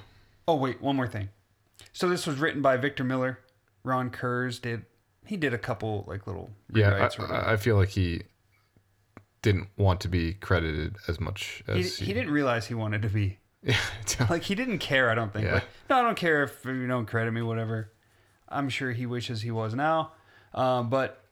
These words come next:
Speaker 1: Jason was named at, he originally was gonna be Josh. And then, uh, Victor, like, started thinking back to, like, his school days.
Speaker 2: Oh, yeah, and he was like, "There was a mean son of
Speaker 1: There's
Speaker 2: a
Speaker 1: a mean,
Speaker 2: bitch."
Speaker 1: little mean son of a bitch named
Speaker 2: <laughs> Yeah.
Speaker 1: Jason.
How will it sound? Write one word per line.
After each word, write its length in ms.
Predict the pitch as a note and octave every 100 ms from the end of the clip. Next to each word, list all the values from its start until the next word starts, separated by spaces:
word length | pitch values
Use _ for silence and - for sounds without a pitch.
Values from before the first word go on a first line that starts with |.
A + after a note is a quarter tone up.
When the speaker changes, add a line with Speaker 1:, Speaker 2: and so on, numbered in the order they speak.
| _ _ _ -
Speaker 1:
Jason 520 | A#2+ D#3 D#3+ F3+ D#3+
was 220 | C#3+ B2
named 420 | A#2 B2 B2+ B2+ -
at, 260 | C3 B2+ - _ _ _
he 180 | - C#3+
originally 360 | C#3 F#3 G3 F3
was 100 | C#3
gonna 180 | C3 A#2
be 360 | A2 G2+ G#2 -
Josh. 540 | A2+ G#2 C#2 - - - _ _ _ _ _ _ _ _ _ _ _ _ _ _ _ _ _
And 220 | - C#3 C3
then, 400 | B2+ B2+ B2+ -
uh, 360 | A#2+ A2+ A2+
Victor, 420 | G#2+ C3 - A#2+ A2+
like, 280 | G#2+ G2+ - -
started 320 | - A2+ G#2
thinking 260 | A2+ G#2+
back 280 | G#2 G#2+ G#2
to, 80 | -
like, 180 | A2 G#2
his 140 | G#2+
school 260 | G#2 A#2 A2+
days. 140 | A2 A#2
Speaker 2:
Oh, 60 |
yeah, 220 | D3 D3
and 100 | C#3
he 60 | B2+
was 140 | A2+
like, 160 | G#2+ G#2
"There 260 | C3+ B2+ D3+
was 140 | B2+
a 60 | G#2
mean 320 | G#2+ C3 A2
son 240 | G2+ G#2+ G2
of 60 |
Speaker 1:
There's 120 | G#2+
Speaker 2:
a 40 | G#2
Speaker 1:
a 20 |
mean, 160 | - G2+
Speaker 2:
bitch." 160 | F#2+ B3+
Speaker 1:
little 140 | A#3
mean 360 | D#3 F3+ E3+ C#3
son 280 | - C#3+ C3
of 80 |
a 100 | C3
bitch 200 | A#2+ - -
named 160 | G#2+
Speaker 2:
<laughs> 0 |
Yeah. 60 | F#3+
Speaker 1:
Jason. 540 | D3+ D#3+ D3 - A#2